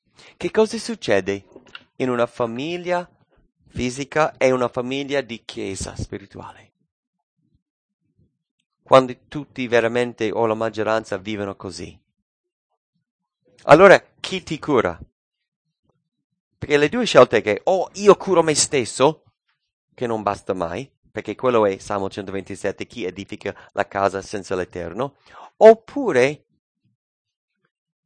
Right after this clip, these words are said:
"Lascio stare i miei diritti, i miei bisogni, il mio vantaggio,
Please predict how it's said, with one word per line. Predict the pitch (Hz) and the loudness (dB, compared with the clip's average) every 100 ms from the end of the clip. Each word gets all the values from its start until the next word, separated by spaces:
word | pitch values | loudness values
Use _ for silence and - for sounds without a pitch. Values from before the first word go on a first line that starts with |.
| _ _ _ _ _ _ _ _ _ _ _ _ _ _ _ _ _ | _ _ _ _ _ _ _ _ _ _ _ _ _ _ _ _ _
"Lascio | - 165 156 | -4 -2 -4
stare | - 156 156 139 | -6 0 0 0
i | |
miei | 127 131 | -4 -4
diritti, | 113 113 127 - 110 107 - _ _ - - | -4 -6 -8 -12 -14 -14 -18 _ _ -20 -12
i | |
miei | 98 113 | -6 -4
bisogni, | 117 127 113 127 120 110 - | -4 -4 -2 0 -2 -6 -10
il | 101 | -10
mio | 92 120 120 | -6 -2 -2
vantaggio, | 127 123 135 135 117 110 104 | -2 -4 -2 0 -2 -6 -8